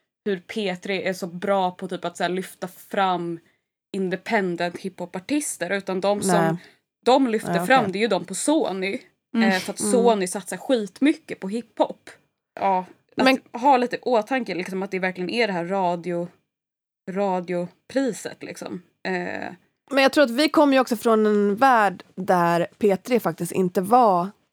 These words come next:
Speaker 2: radio, radio på det sättet. Det var verkligen en del av liksom... Man kunde vara sub-, hö-, tillhöra en subkultur och lyssna på P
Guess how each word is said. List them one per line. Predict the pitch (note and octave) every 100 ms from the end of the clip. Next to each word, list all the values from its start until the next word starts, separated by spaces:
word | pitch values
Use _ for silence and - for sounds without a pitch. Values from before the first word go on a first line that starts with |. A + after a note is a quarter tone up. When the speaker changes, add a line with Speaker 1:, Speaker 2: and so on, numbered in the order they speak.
| _ -
Speaker 2:
radio, | F#3+ G3+ A#3 G3+ D#3+ F#3 F#3+
radio | B3 A3+ E3+ F3+
på | F3
det | F#3+
sättet. | F#3+ B3 F#3+
Det | F#3+
var | G3+ C4+ C#4
verkligen | F#3+ F3 F3+
en | F3 F3 F3
del | C4 D4 B3 F3+
av | - F3 E3+ F#3
liksom... | F3 - F3+ F3+ F3+ F3 F3 F3+ _ _ _ _ _ _ _ _ _
Man | A#3
kunde | A3 B3 A#3
vara | A3
sub-, | A3 - A#3+ G3 _ _ _ _ _ _
hö-, | G#3 C4
tillhöra | - B3 G#3+
en | G3+
subkultur | - C4 F3+ - G#3+ - B3 F3
och |
lyssna | F3 E3 - E3+
på | F3 -
P | - A3